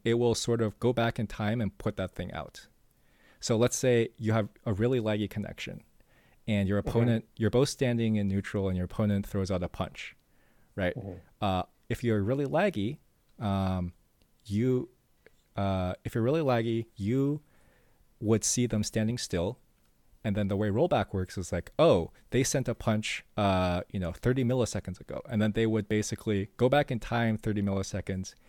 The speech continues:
Speaker 1: and put on your screen what would have happened if, um, what was supposed to happen. So the punch will basically just appear,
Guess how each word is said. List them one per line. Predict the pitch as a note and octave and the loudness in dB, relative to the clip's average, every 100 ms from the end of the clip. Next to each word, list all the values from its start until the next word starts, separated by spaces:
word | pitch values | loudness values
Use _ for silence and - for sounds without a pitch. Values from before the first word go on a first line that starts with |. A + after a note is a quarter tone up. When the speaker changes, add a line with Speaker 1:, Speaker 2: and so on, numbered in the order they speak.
| - - - | -20 -10 -2
Speaker 1:
and | F#2+ F2+ | -2 0
put | - D3 | 2 2
on | B2+ | 0
your | A2+ | -2
screen | G#2+ - C3 A#2+ F#2+ A2 - _ _ | -2 -4 -2 -2 -2 -4 -12 _ _
what | - G#2+ A2 G#2+ | -6 -2 -2 2
would | B2+ | 4
have | C3+ | 4
happened | - G#2+ G2+ F#2+ F#2+ - _ _ | 2 -2 0 -2 -4 -8 _ _
if, | G2+ F#2 F#2 - - _ _ _ _ _ _ _ | -2 -2 -4 -12 -20 _ _ _ _ _ _ _
um, | G2+ F#2 F2 E2 D#2+ - - _ _ _ _ _ _ _ _ | -4 -2 -2 -4 -6 -12 -20 _ _ _ _ _ _ _ _
what | - B2 | 4 6
was | B2+ | 6
supposed | - B2 | 2 0
to | G2+ | 0
happen. | E2 | 0
So | A2 | 0
the | G2+ | 0
punch | C#3+ C#3 | 2 2
will | |
basically | B2 B2 A2+ | 2 0 -2
just | - G2+ | -6 -8
appear, | - - E2 - | -8 -8 -10 -12